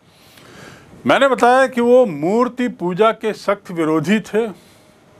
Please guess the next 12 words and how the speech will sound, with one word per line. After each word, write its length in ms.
एकेश्वर 560
वाक्य 400
के 100
पक्षधर 640
थे, 300
अल्लाह 500
ही 220
ईश्वर 380
है, 100
एक 260
ही 160
है, 340